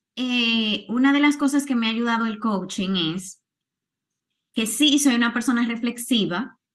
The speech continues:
y me he dado cuenta que cuando hablo las cosas, como que, eh, rápidamente me puedo dar cuenta. O sea que quizás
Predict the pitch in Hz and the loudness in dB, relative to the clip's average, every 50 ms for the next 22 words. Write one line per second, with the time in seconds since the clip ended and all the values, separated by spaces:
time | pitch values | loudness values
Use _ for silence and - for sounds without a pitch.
0 | _ _ _ - 226 226 214 220 226 220 240 254 262 277 277 247 220 208 214 220 | _ _ _ -4 -2 0 0 2 2 2 2 2 2 2 2 0 -2 0 -2 -4
1 | 208 226 214 208 - 220 220 220 208 208 202 202 208 226 226 254 269 269 277 277 | -4 -4 -6 -4 -2 -2 0 0 0 2 2 2 2 2 4 4 4 4 4 4
2 | 277 277 277 277 285 - _ - 294 339 320 302 - - - 226 240 277 302 285 | 4 2 2 2 -2 -12 _ -2 -2 0 0 -2 -4 -4 -2 0 2 2 0 -2
3 | - - - - _ - 226 202 214 208 208 208 - 226 208 202 202 196 196 190 | -6 -16 -20 -18 _ -6 -4 0 0 0 -2 -4 -4 -4 -2 0 0 0 0 0
4 | 190 185 185 190 185 185 _ _ _ _ _ _ _ _ _ _ - 208 202 196 | 0 -2 -6 -10 -16 -20 _ _ _ _ _ _ _ _ _ _ -8 -4 -2 0
5 | 196 196 190 185 196 196 - 226 226 226 226 269 262 269 262 262 262 262 262 247 | 0 0 0 0 0 0 0 0 0 0 2 2 2 4 4 4 2 2 2 2
6 | 233 214 - - 220 226 233 233 233 226 202 196 180 185 185 185 165 151 147 143 | 2 0 -2 -4 -2 -2 0 0 0 0 0 0 0 -2 -4 -6 -4 -4 -4 -6
7 | 143 - 135 135 156 - _ _ _ _ _ _ _ _ _ _ _ _ _ - | -6 -8 -12 -12 -12 -16 _ _ _ _ _ _ _ _ _ _ _ _ _ -12
8 | - 180 190 254 233 233 233 220 220 - - - 226 226 226 - 262 247 277 285 | -8 -6 -4 -2 -2 0 -2 -2 -4 -4 -6 -4 -2 -2 0 2 2 2 2 2
9 | - | 0